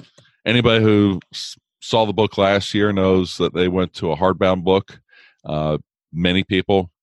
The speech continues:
gave them feedback. They didn't like the hardbound book because it didn't lay flat, harder for the students to use it. Earlier this year, I saw that they went back to the spiral ba-, bound books. The new books, and since this is an audio pa-,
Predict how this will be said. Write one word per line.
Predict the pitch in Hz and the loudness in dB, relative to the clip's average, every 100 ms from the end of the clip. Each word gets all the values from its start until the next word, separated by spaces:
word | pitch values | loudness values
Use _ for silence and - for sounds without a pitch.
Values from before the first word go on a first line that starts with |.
| - | -2
gave | 92 | 0
them | 85 | 0
feedback. | 78 92 82 92 95 - | -2 -4 0 0 0 -2
They | 76 | -4
didn't | 85 - | -4 -2
like | 85 82 | -4 -2
the | |
hardbound | 82 90 80 90 87 | -2 -2 0 -2 0
book | 92 92 - | -2 -2 -6
because | - 82 80 80 | -8 -4 -6 -8
it | - - | -16 -4
didn't | 87 82 | -4 0
lay | 82 | -2
flat, | 78 - 85 87 - _ | -2 -2 0 -2 -6 _
harder | - 87 85 | -2 0 0
for | - | -4
the | 82 | -8
students | - 92 87 85 | -4 -2 -2 -4
to | 92 | -4
use | 90 92 | -2 0
it. | 98 92 _ - - _ | -2 -4 _ -20 -20 _
Earlier | 101 107 98 98 | 2 4 4 4
this | 101 - | 2 0
year, | 101 98 | 2 2
I | 90 | 2
saw | - 90 87 | 0 0 0
that | |
they | 87 87 - | 0 -2 -4
went | 87 90 - | -2 -2 0
back | 85 90 | -2 -2
to | - | -6
the | |
spiral | 80 - 87 90 | -8 -2 0 0
ba-, | 87 95 87 | 0 -2 -2
bound | - 92 92 | -2 -2 -2
books. | 87 104 - - _ _ _ _ _ _ _ _ _ - _ - - - | 0 -2 -2 -14 _ _ _ _ _ _ _ _ _ -20 _ -20 -20 -8
The | 101 | 0
new | 110 | 0
books, | 104 113 113 - - | 2 0 -2 -8 -8
and | 98 95 92 87 | -6 -2 -2 -2
since | - 95 | -4 -2
this | 98 - | -2 -4
is | 82 | -8
an | - | -4
audio | 87 95 98 90 | 0 2 4 2
pa-, | 98 92 | 2 0